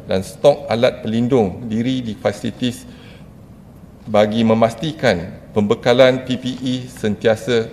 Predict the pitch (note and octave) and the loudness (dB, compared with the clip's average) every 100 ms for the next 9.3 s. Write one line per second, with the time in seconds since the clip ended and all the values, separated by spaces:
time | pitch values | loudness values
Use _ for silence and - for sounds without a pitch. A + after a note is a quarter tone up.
0 | G2+ F#2+ F#2+ G2+ - - G2 - - - | -6 -6 -6 -8 -8 -6 -8 -10 -18 -20
1 | - - - - - - - - - - | -20 -20 -20 -20 -20 -20 -20 -20 -20 -4
2 | E3 F3 G#3 - F#3+ F#3 D3+ D3 D#3+ A2 | 2 4 4 4 0 2 4 4 4 -2
3 | G2+ - A2+ A2+ A2+ A2 C#3 D3 C3 - | -4 0 4 6 4 2 2 4 4 4
4 | A#2+ B2+ - F3 C3 G2 G2+ G#2+ A#2 B2 | 4 4 2 2 2 -2 0 4 4 4
5 | B2 D3 D#3+ - - - - G2 G#2+ A#2 | 2 0 -2 -14 -20 -20 -6 -2 0 4
6 | C3+ C3+ - A2 A2 A#2+ B2 A2 G#2+ G#2+ | 6 4 2 4 6 6 4 4 0 0
7 | A#2 C3 B2 - A#2 C3+ - - A2 A2 | -2 0 0 -2 -2 -2 -4 0 0 4
8 | A#2 A#2+ - - A2+ A2 - - G2+ A2+ | 4 2 -4 -2 0 -2 -6 -2 -2 0
9 | A#2 B2 | 2 4